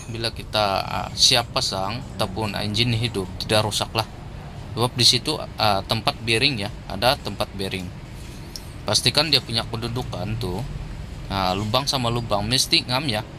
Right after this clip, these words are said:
Ah, supaya minyak tuh, eh, so-, sorry, supaya dia punya minyak, ah, tidak sumbat ya. Ah, dia akan sampai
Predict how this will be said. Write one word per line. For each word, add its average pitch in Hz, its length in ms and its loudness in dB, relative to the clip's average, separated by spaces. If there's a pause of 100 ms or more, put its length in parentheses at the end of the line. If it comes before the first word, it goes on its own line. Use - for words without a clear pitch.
(240)
Ah, 104 480 4 (840)
supaya 131 560 4 (300)
minyak 131 240 -2 (100)
tuh, 107 160 -8
eh, 127 160 6 (380)
so-, - 180 -4 (400)
sorry, 131 320 2
supaya 147 460 4
dia 135 180 2
punya 151 240 2
minyak, 127 400 0 (680)
ah, 110 240 2
tidak 135 240 2
sumbat 156 400 0
ya. 117 160 2 (160)
Ah, 107 340 0
dia 120 220 0
akan 165 160 2
sampai 151 400 2